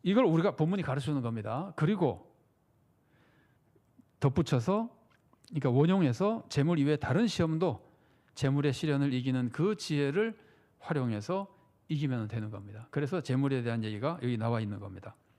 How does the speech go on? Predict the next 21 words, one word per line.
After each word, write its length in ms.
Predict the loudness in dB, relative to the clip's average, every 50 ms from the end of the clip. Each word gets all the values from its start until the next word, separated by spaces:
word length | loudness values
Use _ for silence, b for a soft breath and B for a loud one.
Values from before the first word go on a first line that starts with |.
| _ _ _ _ _ _ _ _ _ _ _
시험을, 440 | -12 -2 0 2 2 2 -2 -4 -8 -14 b b b b b b b
재물을 320 | 0 2 2 4 2 0
잘 160 | -2 -4 -4
사용하라는 480 | -2 0 0 2 2 2 2 2 0 0
교훈일 300 | 0 0 0 0 0 0
뿐만이 340 | -2 -2 0 0 0 0 -2
아니라 380 | -2 -2 -2 -2 -2 -4 -6 B B B B B
재물의 380 | B -2 0 0 2 2 0 0
시험을 360 | -2 0 2 2 2 2 2
이겨내고 600 | 0 -2 -2 -4 -4 -4 -4 -4 -4 -4 -6 b b b b
다른 240 | -6 0 2 2 2
시험도 360 | 2 2 0 0 0 0 -2
이겨내도록 680 | -2 -2 -2 -2 -2 -4 -4 -4 -2 -2 -4 -4 B B B B B B _ _
가르치고 400 | -6 -4 -4 -4 -6 -8 -8 -8
있는 140 | -8 -10 -10
겁니다. 320 | -14 -16 -16 -18 -18 -20 B B B B B B B B B
그래서 160 | -6 -2 0
재물의 300 | 2 2 4 4 2 2
시험은 260 | 2 0 0 0 0
두 120 | -2 0 0
가지죠. 600 | 0 0 0 -2 -2 -2 -2 -2 -2 -6 -10